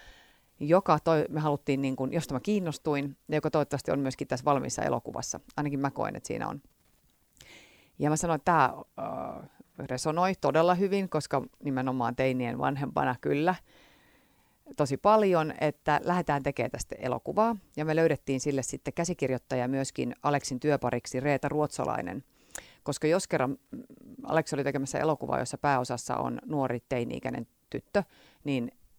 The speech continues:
jotenkin tuntuu, että se tarvitaan <laughs> myöskin sit se nuorempi käsikirjoittaja siihen, että, et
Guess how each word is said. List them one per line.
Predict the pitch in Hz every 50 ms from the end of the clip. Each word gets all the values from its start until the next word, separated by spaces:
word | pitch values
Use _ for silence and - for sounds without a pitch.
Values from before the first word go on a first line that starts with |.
| - - - - - - _ -
jotenkin | 156 156 147 147 -
tuntuu, | - 151 139 123 - 127 139
että | - - - - - -
se | - - -
tarvitaan | - - - - - - - - 143
<laughs> | -
myöskin | 165 - - - 131
sit | - 135 131
se | - 135
nuorempi | 127 135 135 131 123 - 147
käsikirjoittaja | - 127 120 131 120 - - - - - - 107 -
siihen, | - - - 117 - 135
että, | 120 _ - - - _ - - - - - _ _ _ _ _ _ _ _ _ _ -
et | -